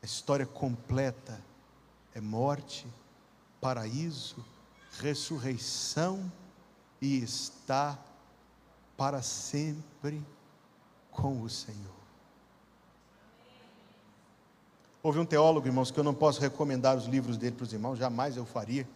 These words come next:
O nome dele era Paul Tillich, que era um liberal de vida e moral.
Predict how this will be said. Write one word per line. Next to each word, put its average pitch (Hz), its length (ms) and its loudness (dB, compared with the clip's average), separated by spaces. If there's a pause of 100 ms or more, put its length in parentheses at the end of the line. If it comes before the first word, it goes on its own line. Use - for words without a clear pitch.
(340)
O 123 40 -6
nome 120 120 -2
dele 139 180 2
era 120 120 0
Paul 156 260 0
Tillich, 156 420 -2
que - 160 -12
era 123 140 -4
um 127 100 -4
liberal 135 480 2
de 120 140 -4
vida 151 260 -4
e 160 40 -4
moral. 113 460 -2